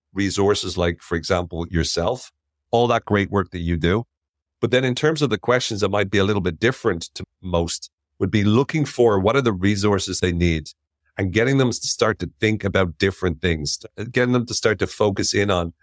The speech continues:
where they need to go and what they need to get to. And then maybe also getting them to think differently about whatever challenges they're facing in terms of mentally, like, helping them to shift the beliefs. Like, I fundamentally believe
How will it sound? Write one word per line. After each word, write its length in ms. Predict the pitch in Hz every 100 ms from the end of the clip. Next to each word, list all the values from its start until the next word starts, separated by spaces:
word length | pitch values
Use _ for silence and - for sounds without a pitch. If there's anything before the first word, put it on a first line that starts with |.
| _
where 200 | 95 104
they 140 | 101 101
need 160 | 98
to 100 | 90
go 220 | 85 92
and 100 | 87
what 160 | 85 90
they 100 | 90
need 180 | 82 82
to 80 | 76
get 220 | 90 95
to. 200 | 82 - _ _ _ _ _
And 80 | 143
then 140 | 135
maybe 320 | 135 180 151
also 560 | 120 160 - 104 95 107 _ _ _ -
getting 300 | 110 120 147
them 120 | 151 139
to 80 |
think 240 | 117 120 98
differently 600 | 110 120 113 85 80 85 _ _ _ _
about 400 | 107 104 101 98 -
whatever 360 | 98 101 104
challenges 640 | 98 - 101 101 98 - - _ _ _ _ _
they're 140 | - 101
facing 480 | - 123 123 90
in 80 | 85
terms 240 | 82 95 90
of 80 |
mentally, 380 | 87 120 - 80
like, 300 | 76 90 85 _ _ _ _
helping 400 | - 117 127 120
them 140 | 113
to 120 | 101
shift 480 | 120 - 123 104 - _ _ _
the 100 | 92
beliefs. 460 | 87 92 110 85 - _ _ _
Like, 280 | 98 95 -
I 100 | -
fundamentally 960 | 110 - - 123 127 120 117 117 110 101 - _
believe 640 | 80 80 110 87 85 -